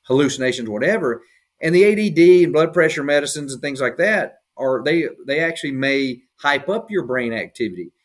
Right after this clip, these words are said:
And so they may actually act as sort of a buffer or a protection, uh, you know, like nicotine, caffeine, things like that may actually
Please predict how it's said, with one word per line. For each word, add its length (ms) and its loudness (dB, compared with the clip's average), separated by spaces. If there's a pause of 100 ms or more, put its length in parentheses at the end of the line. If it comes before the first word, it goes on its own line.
(160)
And 80 -14
so 80 0
they 100 4
may 140 0
actually 360 0
act 380 -4
as 180 -4
sort 220 -2
of 80 -6
a 60 -4
buffer 520 0
or 160 2
a 80 -2
protection, 760 -4 (360)
uh, 320 0
you 120 -2
know, 60 2
like 120 0
nicotine, 640 -2
caffeine, 720 -2 (300)
things 180 -4
like 160 0
that 260 0
may 240 4
actually 640 -2